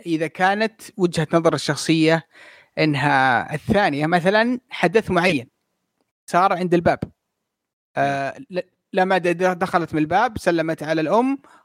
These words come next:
وشافت البنات وقالت لهم بعض الحوارات. هذا الحدث لما، لما تجي من زاوية ثانية ويكون مثلا أسلوب التعابير حق الشخصيات الثانية مختلف،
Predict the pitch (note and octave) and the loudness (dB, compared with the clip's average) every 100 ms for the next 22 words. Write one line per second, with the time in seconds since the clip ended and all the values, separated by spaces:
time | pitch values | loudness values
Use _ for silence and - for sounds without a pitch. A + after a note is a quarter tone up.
0 | - D#3+ F3 D#3+ D3+ D3 F3 F#3+ D3+ E3 | -10 0 0 2 2 4 4 2 2 2
1 | D#3 - C#3+ C#3 C#3 C#3 D3+ D3+ F3 A3 | 2 0 2 2 2 0 2 4 4 2
2 | - _ _ _ _ _ _ _ _ _ | -4 _ _ _ _ _ _ _ _ _
3 | _ - G#3+ D4+ C#4 G3+ E3 A3 D#3+ C#3+ | _ -4 0 2 2 -2 0 -2 0 -8
4 | C#3 G#2 - _ F3 F#3+ F#3 F3+ E3+ D3 | -10 -18 -20 _ -2 -2 2 2 2 -2
5 | E3 F3 E3 E3 D3+ - _ _ _ _ | -4 -2 0 0 -2 -10 _ _ _ _
6 | _ - A3+ A#3 A3 F3+ G#3 G#3 E3+ F#3+ | _ -4 0 0 0 0 2 2 2 0
7 | F#3+ F#3 F#3 F#3+ F#3 - _ - - - | 0 2 2 2 0 -4 _ -20 -12 -2
8 | D3+ - G#3+ G#3 F3+ F#3+ F#3 F#3 G3+ A3 | -2 0 2 2 2 2 2 2 2 -2
9 | - - - - G3+ G3 - D#3 D3 D#3 | -8 -12 -8 0 2 2 0 0 2 2
10 | E3 F3 E3 - E3 D#3 - - _ - | 2 2 0 -2 -2 -2 -8 -20 _ -10
11 | - - - D#3+ D3+ - F3 F3+ D#3 C#3 | -6 -4 2 2 2 0 2 4 4 2
12 | C#3 _ _ _ _ - G3+ A3 - E3 | -2 _ _ _ _ -2 0 0 2 2
13 | F3 - | 2 -4